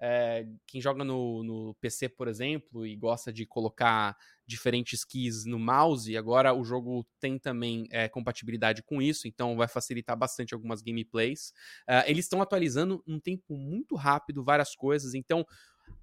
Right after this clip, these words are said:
esse jogo promete muito, gente. Eu acho que o Power World promete demais, é, e lembrando que ele tá só em Early Access, então, é, eu, eu acho que a gente vai ouvir falar desse jogo por muitos e muitos anos ainda. Tava vendo uma matéria ontem, inclusive,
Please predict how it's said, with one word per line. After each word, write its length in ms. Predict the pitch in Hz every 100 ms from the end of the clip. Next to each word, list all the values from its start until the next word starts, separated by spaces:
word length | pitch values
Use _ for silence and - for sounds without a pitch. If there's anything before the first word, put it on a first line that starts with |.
| -
esse 260 | - 277 240
jogo 200 | 208 220
promete 400 | 196 202 226 196
muito, 200 | 131 113
gente. 200 | 131 120
Eu 80 | 147
acho 100 | -
que 60 | 175
o 40 |
Power 220 | - 156
World 220 | 143 151 -
promete 540 | 165 143 143 147 143 -
demais, 1000 | 127 117 143 185 143 131 135 - - -
é, 280 | - 123 123
e 60 | 131
lembrando 380 | 127 135 131 143
que 100 | 147
ele 80 | 131
tá 140 | 131
só 260 | - - 139
em 140 | 131
Early 260 | 131 123 110
Access, 420 | 113 - 113 113
então, 460 | 113 123 120 117 113 - - - _
é, 360 | - 110 107 107
eu, 180 | 123 139
eu 120 | 123
acho 140 | 131 139
que 60 | 147
a 20 |
gente 60 |
vai 100 | -
ouvir 140 | 135 135
falar 260 | - 139
desse 240 | 131 127 120
jogo 260 | 120 123 -
por 140 | 135
muitos 420 | 123 127 160 151 131
e 40 |
muitos 600 | 127 123 _ 123 - - - -
anos 480 | 151 156 139 117 -
ainda. 420 | 123 110 101 104 - - -
Tava 160 | - 254
vendo 160 | 294 262
uma 140 | 220
matéria 460 | 196 143 165 175 139
ontem, 380 | 135 180 - 123
inclusive, 580 | - 113 135 127 110